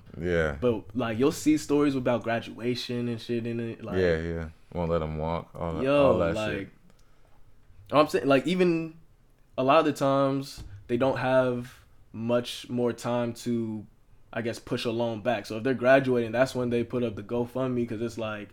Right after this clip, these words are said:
Speaker 1: Oh my
Speaker 2: you know what I'm
Speaker 1: God.
Speaker 2: saying? 'Cause
Speaker 1: Yeah.
Speaker 2: I can't say I'm a paid and, or just add it on to my school
Speaker 1: Right.
Speaker 2: for next fall or next whenever.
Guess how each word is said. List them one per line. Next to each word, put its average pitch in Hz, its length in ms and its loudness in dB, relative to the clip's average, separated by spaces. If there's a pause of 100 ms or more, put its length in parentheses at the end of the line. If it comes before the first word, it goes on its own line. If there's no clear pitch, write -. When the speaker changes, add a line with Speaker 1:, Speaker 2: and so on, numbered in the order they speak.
Speaker 1:
Oh 73 240 -6
my 67 100 -10 (240)
Speaker 2:
you 143 80 2
know 139 80 6
what 135 80 6
I'm 135 80 2
Speaker 1:
God. 131 40 -8
Speaker 2:
saying? 139 420 0
'Cause 120 160 0 (280)
Speaker 1:
Yeah. 69 60 -12 (160)
Speaker 2:
I - 80 -4
can't 127 380 0 (140)
say 131 260 0
I'm 123 120 2
a 117 60 -2
paid 127 380 2
and, 117 240 -2
or 120 100 -2
just 117 220 -4
add 127 180 0
it 120 120 0
on 120 240 -2
to 113 440 -6 (240)
my 117 220 -4
school 123 640 0
Speaker 1:
Right. 73 300 -4 (120)
Speaker 2:
for 113 160 -6
next 120 300 -6
fall 117 420 4
or 110 80 -6
next 117 300 -6
whenever. 113 560 -4